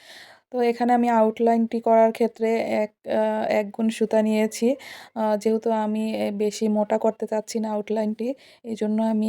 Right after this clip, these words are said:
এক তার সুতা নিয়েছি। আপনারা চাইলে কিন্তু দুই তার বা দুই গুণ সুতা নিয়েও আউটলাইনের কাজটি করে নিতে পারেন।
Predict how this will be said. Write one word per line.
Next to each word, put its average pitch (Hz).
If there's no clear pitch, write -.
এক 202
তার 214
সুতা 220
নিয়েছি। 220
আপনারা 226
চাইলে 233
কিন্তু 233
দুই 226
তার 226
বা 226
দুই 214
গুণ 226
সুতা 214
নিয়েও 220
আউটলাইনের 214
কাজটি 220
করে 208
নিতে 214
পারেন। 214